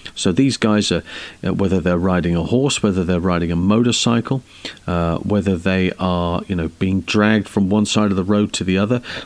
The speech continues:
or maybe they're being dragged from one bank of a river to the other and through the water and out the other side, where it would be a cable pull, they can still do all of that, and they can make those cables as visibly,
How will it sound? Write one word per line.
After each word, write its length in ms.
or 320
maybe 280
they're 180
being 240
dragged 260
from 240
one 220
bank 560
of 140
a 80
river 260
to 320
the 160
other 160
and 160
through 180
the 80
water 300
and 80
out 140
the 100
other 140
side, 480
where 280
it 100
would 180
be 100
a 60
cable 520
pull, 440
they 120
can 180
still 340
do 200
all 220
of 80
that, 200
and 140
they 80
can 200
make 200
those 220
cables 400
as 120
visibly, 800